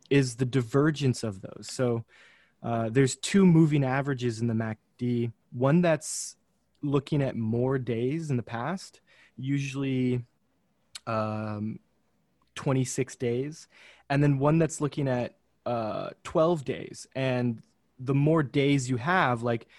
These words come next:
like, when you have a moving average that's twenty-one days, fifty days, a hundred, you know, the harder that line is to move, and the, the more powerful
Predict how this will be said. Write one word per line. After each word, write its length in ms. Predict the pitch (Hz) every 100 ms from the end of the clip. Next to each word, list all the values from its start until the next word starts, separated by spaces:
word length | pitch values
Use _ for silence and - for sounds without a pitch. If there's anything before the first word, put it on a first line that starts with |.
| - _ -
like, 160 | 139 151
when 100 | 156
you 80 |
have 140 | 160 143
a 40 |
moving 300 | 143 147 139
average 380 | 127 127 127 113
that's 180 | 110 -
twenty-one 480 | - 143 135 127 120
days, 560 | 123 120 120 110 -
fifty 320 | - 135 -
days, 240 | 127 120 113
a 60 |
hundred, 500 | 110 180 160 117 110 110 _ - _ -
you 40 |
know, 80 | 170
the 80 | 139
harder 480 | - 151 165 156
that 240 | 135 131 117
line 420 | 113 117 127 127
is 260 | 123 110 -
to 100 | 117
move, 560 | 113 120 110 107 - -
and 200 | 123 120
the, 260 | 110 104 - _ _ -
the 140 | 123 -
more 280 | 165 147 135
powerful 1040 | - - 123 127 127 - 123 117 110 107